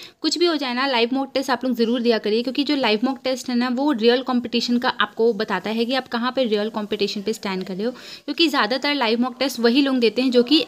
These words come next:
actually में इस एग्जाम को टारगेट कर रहे हैं। तो आप ना एक रियल कॉम्पिटिशन के बीच में कहाँ स्टैंड करते हो, उसका आपको आइडिया मिलता है। तो लाइव मॉक टेस्ट तो कभी नहीं छोड़ना चाहिए। तो मैंने इसे दिया है and मैं अपने स्कोर्स आप लोग से शेयर करूँगी।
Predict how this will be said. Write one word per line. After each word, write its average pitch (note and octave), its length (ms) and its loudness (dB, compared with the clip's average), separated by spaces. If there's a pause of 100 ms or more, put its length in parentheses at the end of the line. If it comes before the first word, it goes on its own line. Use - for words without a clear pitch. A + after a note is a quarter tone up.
actually C#4 400 2
में D4+ 160 6
इस C4 180 0
एग्जाम G3+ 320 -2
को C4 80 -2
टारगेट C#4+ 320 0
कर A3 120 -6
रहे G3 100 -4
हैं। G3 80 -10 (300)
तो E4+ 80 0
आप - 340 0
ना F4+ 120 8
एक D4+ 160 2
रियल B3 280 4
कॉम्पिटिशन B3+ 560 0
के C4 80 -2
बीच A#3+ 200 -2
में C4+ 100 -4
कहाँ A#3 200 -2
स्टैंड A#3 220 -4
करते A#3+ 180 -2
हो, C#4+ 60 0
उसका B3+ 180 -4
आपको A#3 200 -2
आइडिया G3+ 240 -2
मिलता G3+ 240 -4
है। B3 60 -2
तो D4 160 0 (180)
लाइव B3 240 0
मॉक C4+ 240 -2
टेस्ट B3 180 -2
तो C#4+ 80 -4
कभी A3+ 240 -2
नहीं A3+ 120 2
छोड़ना G3+ 300 -4
चाहिए। G3 320 -6 (480)
तो C#4 60 -6
मैंने B3+ 220 -2
इसे C#4+ 160 -2
दिया A3+ 200 -4
है B3 220 -4
and A#3 100 0
मैं A#3 80 0
अपने A#3+ 160 -4
स्कोर्स A#3+ 280 0
आप A3 140 -2
लोग G#3 80 -4
से B3+ 120 -2
शेयर G3 260 -2
करूँगी। G3 400 -6